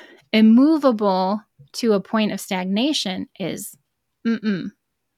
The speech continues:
no, I'm not interested. I've already decided this is the only burger I will ever like and eat." That is not confidence.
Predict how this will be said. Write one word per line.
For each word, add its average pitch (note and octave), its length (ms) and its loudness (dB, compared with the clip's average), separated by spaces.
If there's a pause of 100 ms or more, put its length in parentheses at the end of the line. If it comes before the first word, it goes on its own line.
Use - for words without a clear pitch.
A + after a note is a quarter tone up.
(340)
no, F#3+ 320 -6 (500)
I'm G3+ 60 0
not G3+ 140 2
interested. C#4 460 -2 (160)
I've - 160 -14
already A3+ 200 0
decided A3 440 -2
this G3 160 -6
is F3 100 -8
the - 120 -8
only G#3+ 200 0
burger G#3+ 260 -2
I G3 140 -2
will F#3 140 -4
ever F#3+ 200 -2
like F#3 220 -4
and F3+ 100 -4
eat." F#3 240 -6 (640)
That A3+ 200 2
is B3 200 0
not A#3 440 -4 (140)
confidence. - 1000 -4